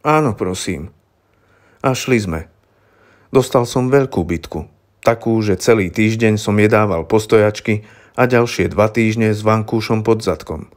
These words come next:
A za každým, keď ma otec udrel svojou veľkou červenou hrčavou rukou, ďakoval som Bohu. Ďakoval som veľmi, veľmi nahlas.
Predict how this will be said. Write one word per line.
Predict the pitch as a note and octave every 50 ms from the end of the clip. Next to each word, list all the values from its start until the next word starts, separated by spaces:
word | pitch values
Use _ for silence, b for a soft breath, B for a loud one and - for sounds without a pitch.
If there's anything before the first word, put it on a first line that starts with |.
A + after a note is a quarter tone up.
| b b b b b b b b b b b
A | - A#2+
za | B2+ C3+ D3+ D3
každým, | D3 G#2+ G#2 G2 F#2+ G2 F#2+ F#2 F2+
keď | - - G#2+ G2 G2+
ma | G2 F2+ D#2
otec | G#2 G#2 - F#2+ F2+ - -
udrel | G#2 G#2+ G#2+ G#2+ G2 G#2
svojou | G2+ - - G#2 G2+ G2 F#2 F#2
veľkou | F2 F2+ G2+ G#2+ G#2 G2+ - G2+ G2 F2
červenou | - - G#2 G#2 G#2 G#2 G2+ G#2 G#2 G2+ G2+ F#2+
hrčavou | F#2+ A2 G#2 - - G#2 F#2+ F2+ E2 D#2+ E2+ F2
rukou, | G#2+ G#2+ - A2+ G#2+ G#2+ G#2+ G#2+ B B B B
ďakoval | B - A2 G#2+ - A2+ A2 A2 G#2+ G#2+
som | - - A2 A2 A2
Bohu. | A2 G2+ F2+ - - - _ _ _ _ _ _ _ _ _ _ _ _ -
Ďakoval | G#2+ A2 G2+ G2+ - A2+ G#2+ G#2+ G#2+ G#2
som | G#2+ - A2 G#2 G#2 G#2 F#2+ F#2+
veľmi, | G#2 A2 A#2 A2+ A2+ A2+ A2 A2+ A2
veľmi | G#2+ A2 G#2+ A2 G#2+ G#2+ G#2+ A2
nahlas. | G#2+ G#2+ G#2 F#2+ F#2+ C2 - - - -